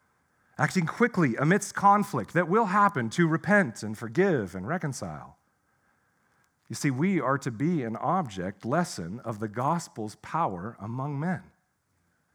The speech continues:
And this is the spirit that flows forward into the phrase obscene talk and further into the command to not lie to one another.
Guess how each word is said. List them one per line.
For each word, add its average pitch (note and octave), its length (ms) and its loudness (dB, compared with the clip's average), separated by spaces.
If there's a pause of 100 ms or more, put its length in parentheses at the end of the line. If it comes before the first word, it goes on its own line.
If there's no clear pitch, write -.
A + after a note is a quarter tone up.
(1000)
And F3+ 120 6
this G3+ 100 6
is F3+ 80 0
the D#3+ 100 4
spirit F#3+ 380 8
that C#3 80 4
flows E3+ 380 4
forward E3+ 340 6
into D#3+ 180 2
the C#3 100 2
phrase E3 440 2
obscene E3 500 -2
talk D#3+ 480 -2 (880)
and A#2 140 -6
further F#3 360 6
into F3 160 6
the C#3+ 80 2
command E3 460 2
to D#3 80 -2
not D#3 240 4
lie F3+ 240 4
to C#3+ 140 -2
one A#2+ 140 0
another. F#2 360 -4